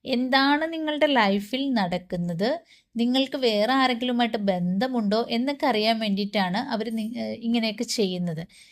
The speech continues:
നിങ്ങളുടെ ലൈഫിലേക്ക് വരാനുള്ള ശരിയായ സമയത്തിനായിട്ട് കാത്തിരിക്കുകയാണ് അവർ. നിങ്ങളുടെ whereabouts ഒക്കെ അറിയുന്നതിന് വേണ്ടി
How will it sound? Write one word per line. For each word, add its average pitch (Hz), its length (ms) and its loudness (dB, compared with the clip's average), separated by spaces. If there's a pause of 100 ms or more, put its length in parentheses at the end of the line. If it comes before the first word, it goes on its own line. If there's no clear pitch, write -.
(200)
നിങ്ങളുടെ 277 540 2 (180)
ലൈഫിലേക്ക് 208 720 -2
വരാനുള്ള 233 720 2
ശരിയായ 202 500 0
സമയത്തിനായിട്ട് 208 760 -2
കാത്തിരിക്കുകയാണ് 196 840 -2
അവർ. 165 240 -4 (840)
നിങ്ങളുടെ 320 320 0
whereabouts 247 640 4
ഒക്കെ 247 120 0
അറിയുന്നതിന് 208 460 2
വേണ്ടി 226 400 -2